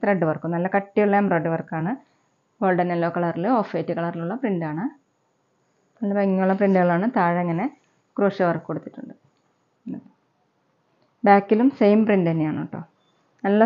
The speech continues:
സോഫ്റ്റ് ആയിട്ടുള്ള മെറ്റീരിയലാണ്. ഫോർട്ടി എയ്റ്റ്, ഫോർട്ടി നയൻ ഇഞ്ചാണ് length. Wash ചെയ്യാനൊക്കെ പറ്റുന്ന മെറ്റീരിയലാണ്. ഇന്ന് കാണിച്ചതെല്ലാം wash ചെയ്യാൻ പറ്റുന്ന മെറ്റീരിയലാണ് ട്ടോ. ദുപ്പട്ട വന്നിട്ടുള്ളത് സോഫ്റ്റ്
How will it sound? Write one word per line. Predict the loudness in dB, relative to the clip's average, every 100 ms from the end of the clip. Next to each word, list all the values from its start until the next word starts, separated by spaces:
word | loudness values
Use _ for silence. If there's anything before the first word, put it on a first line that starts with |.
| 4
സോഫ്റ്റ് | 4 4 2
ആയിട്ടുള്ള | 0 0 0 0
മെറ്റീരിയലാണ്. | -2 -2 -2 -2 -2
ഫോർട്ടി | -4 0 0
എയ്റ്റ്, | 0 -2
ഫോർട്ടി | -4 -4 -4
നയൻ | -4
ഇഞ്ചാണ് | -6 -6 -6 -8 -10 _ _ _ -6 -4
length. | -4 -6 -6 -6 -8 _ _ -6
Wash | -4 0
ചെയ്യാനൊക്കെ | 2 2 0 -4 -6
പറ്റുന്ന | -4 -2 -2
മെറ്റീരിയലാണ്. | -2 -2 -2 -2
ഇന്ന് | 0 0
കാണിച്ചതെല്ലാം | 0 0 2 4 4 2 2
wash | 0 0
ചെയ്യാൻ | 0 0
പറ്റുന്ന | 0 -4 -6
മെറ്റീരിയലാണ് | -6 -8 -8 -10 -12
ട്ടോ. | -16 -20 _ _ _ _ _ _ _ _ _ _ _ _ _ _ _ _ -8
ദുപ്പട്ട | -2 2 2
വന്നിട്ടുള്ളത് | 2 0 -2 -2 -2 0
സോഫ്റ്റ് | 0 0 -4